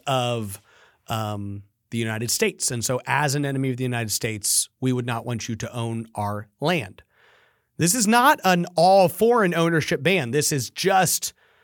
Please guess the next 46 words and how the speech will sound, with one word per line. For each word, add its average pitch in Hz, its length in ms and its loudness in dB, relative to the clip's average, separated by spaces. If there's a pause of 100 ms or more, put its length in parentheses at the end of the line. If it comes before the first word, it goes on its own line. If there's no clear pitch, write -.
(200)
foreign 151 360 0
ownership 143 600 -2 (140)
from 165 240 2
these 151 180 0
countries 131 520 -4
who 127 560 -2 (340)
hate 185 340 0
America 147 540 0
more 151 480 2
than 127 260 -2
other 123 220 -4
countries 101 500 -8
do. 92 140 -12 (160)
And 185 100 2
by 220 160 6
the 202 100 2
way, 190 180 2
there 180 220 4
are 175 40 4
a 165 80 4
lot 170 240 4
of 156 80 2
other 135 220 2
countries 113 460 -4
that 107 120 -8
hate 104 160 -8
America, 87 460 -16
so 131 160 -2
this 165 200 0
list 139 200 -2
could 110 160 -6
be 113 160 -4
even 120 240 -4
longer. 175 400 2 (320)
But 175 80 4
Lois 233 280 6
Kolkhorst 180 420 0
has 156 120 0
taken 160 280 -2
a 135 100 -2
very 175 260 2
strong 165 380 0
stance, 135 320 -4
filed 190 340 2
this 190 160 0
legislation 151 720 0